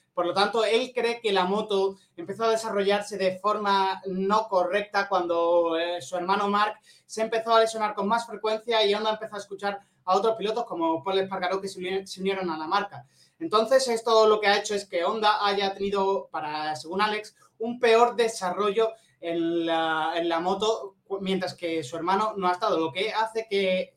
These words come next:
eh, él mismo ni, eh, Marc puedan pilotar al cien por cien cuando se suben a la moto porque no se encuentran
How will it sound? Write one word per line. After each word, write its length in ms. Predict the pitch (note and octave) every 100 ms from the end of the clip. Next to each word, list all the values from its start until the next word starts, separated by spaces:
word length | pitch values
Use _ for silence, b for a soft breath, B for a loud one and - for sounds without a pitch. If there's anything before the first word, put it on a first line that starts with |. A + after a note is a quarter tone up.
| -
eh, 380 | D#3+ D#3 D3 D3
él 160 | F#3
mismo 300 | G#3 G3 D3+
ni, 360 | D3+ G#3 A#3 A3 _ b b b
eh, 180 | C3+ C#3
Marc 400 | D#3+ G3 G#3+ - -
puedan 320 | A3+ A#3+ -
pilotar 320 | G3 F3 F3+
al 200 | F3 C#3+
cien 320 | - G#3+ G#3+
por 200 | - D#3+
cien 260 | C3+ F3 F3
cuando 240 | E3+ D#3+
se 80 | D3
suben 320 | - F3 F3+ F#3
a 120 | G3
la 80 | F3+
moto 260 | E3 F#3+
porque 360 | F#3+ A3 A#3 A#3
no 160 | A3 A3+
se 140 | G#3
encuentran 600 | F#3+ F#3+ F#3 F#3 F#3 F#3+